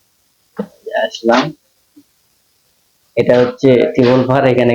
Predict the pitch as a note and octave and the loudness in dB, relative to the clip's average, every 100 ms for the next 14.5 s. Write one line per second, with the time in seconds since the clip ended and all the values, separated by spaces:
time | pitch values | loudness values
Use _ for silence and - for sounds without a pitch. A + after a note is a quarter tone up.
0 | A#2 - A#2 A#2 A#2 A#2 A#2+ A#2 A#2 A2+ | 0 2 2 2 2 0 0 2 0 0
1 | A2+ A#2+ - - _ _ _ _ _ _ | 0 0 -2 -10 _ _ _ _ _ _
2 | _ _ _ _ _ _ _ _ _ _ | _ _ _ _ _ _ _ _ _ _
3 | _ _ _ _ _ _ _ _ _ _ | _ _ _ _ _ _ _ _ _ _
4 | _ _ _ _ _ - A2+ G#2+ A#2+ A2 | _ _ _ _ _ -4 0 2 2 2
5 | A2+ A2+ - A2 A2+ C3+ D3+ - _ - | -2 -2 0 2 2 2 0 -6 _ -20
6 | _ - - _ _ _ _ _ _ A2+ | _ -20 -20 _ _ _ _ _ _ -6
7 | - - - A2+ A#2+ B2+ C#3+ - _ - | -4 -4 -2 0 0 0 -4 -10 _ -4
8 | - A2+ - A#2+ A#2 B2 C#3+ _ _ _ | 0 0 0 0 0 0 -4 _ _ _
9 | _ _ _ _ _ _ _ _ _ _ | _ _ _ _ _ _ _ _ _ _
10 | _ _ _ _ _ _ _ _ - A2 | _ _ _ _ _ _ _ _ -6 -4
11 | A2+ A2+ A#2 A2+ A2+ A#2 A#2 A#2 B2 C3+ | -2 2 2 2 0 0 0 -2 -2 -2
12 | - _ _ _ _ _ _ _ _ _ | -4 _ _ _ _ _ _ _ _ _
13 | _ _ _ _ D#3+ D3 C#3 B2+ B2+ A#2+ | _ _ _ _ 2 4 4 4 4 2
14 | A#2 B2+ A#2+ B2 D#3+ | 2 2 2 2 0